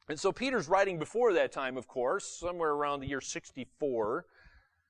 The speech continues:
And he has two important questions that he's desiring to ask and answer here for us.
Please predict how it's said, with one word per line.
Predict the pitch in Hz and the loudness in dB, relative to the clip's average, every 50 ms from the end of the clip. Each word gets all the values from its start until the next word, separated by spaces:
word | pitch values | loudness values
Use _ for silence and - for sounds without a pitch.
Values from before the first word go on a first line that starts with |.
| _ _ _ _ _ _ _ _ _ | _ _ _ _ _ _ _ _ _
And | - 196 208 | 0 2 2
he | 214 | 4
has | 214 226 220 202 - | 4 4 4 4 2
two | - - - 294 320 339 320 294 269 226 180 202 - _ _ _ _ - | 0 2 4 6 8 8 8 6 4 0 -4 -8 -14 _ _ _ _ -10
important | 185 175 - - 262 240 185 185 - | -10 -4 0 0 0 0 0 -4 -6
questions | - - 214 196 - - - - 139 110 90 82 87 - - - - - - - _ _ - - | -4 -2 -2 -2 -2 -4 -6 -6 -6 -6 -6 -10 -16 -16 -16 -14 -14 -16 -18 -20 _ _ -20 -6
that | - 160 147 143 - 139 | -2 0 0 0 -2 -6
he's | 143 151 165 170 156 127 | -10 -10 -8 -8 -8 -8
desiring | 120 135 143 127 135 143 139 139 135 135 131 120 | -6 -6 -4 0 2 2 2 2 0 -4 -6 -8
to | - 135 135 127 | -8 -6 -4 -4
ask | 127 127 120 - - - | -4 -6 -8 -8 -10 -12
and | 120 110 | -12 -10
answer | 117 120 117 113 - 110 98 92 | -10 -12 -12 -12 -10 -12 -12 -10
here | 104 104 95 87 - _ _ | -10 -12 -12 -14 -16 _ _
for | - 110 101 92 | -10 -8 -8 -8
us. | - - - - - | -10 -12 -18 -20 -20